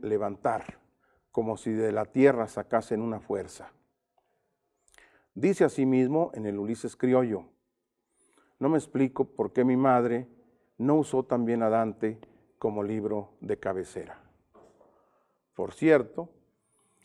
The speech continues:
en esta, en este recuento voy a leer estas, eh, citas que he entresacado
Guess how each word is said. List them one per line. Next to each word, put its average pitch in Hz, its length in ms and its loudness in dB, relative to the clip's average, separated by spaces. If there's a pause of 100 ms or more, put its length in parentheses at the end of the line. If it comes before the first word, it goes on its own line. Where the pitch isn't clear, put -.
(140)
en 107 180 -6
esta, 113 1040 2 (220)
en 104 140 -6
este 113 240 0
recuento 170 720 2 (520)
voy 123 280 0
a 123 80 4
leer 147 480 4 (200)
estas, 117 640 0
eh, 110 160 2
citas 156 540 0
que 117 180 4
he 120 40 6
entresacado 120 920 2